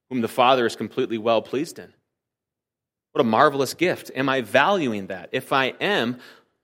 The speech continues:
surely I will be a light to the nations. I will want to tell people about the one whom loved me so greatly and who gave up so much.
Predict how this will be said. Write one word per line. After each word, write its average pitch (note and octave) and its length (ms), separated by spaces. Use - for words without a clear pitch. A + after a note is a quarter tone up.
surely D#3 640
I B2 100
will B2+ 220
be B2+ 140
a B2+ 60
light A2+ 200
to - 80
the A2 100
nations. - 540
I B2+ 100
will B2+ 180
want C3+ 340
to D3 60
tell C#3 240
people C#3 440
about A2 280
the G#2+ 80
one G#2+ 420
whom A2+ 220
loved C3 220
me A2 140
so A#2 200
greatly - 420
and G2 100
who A#2+ 80
gave A2 220
up A#2+ 160
so G#2+ 180
much. A2 380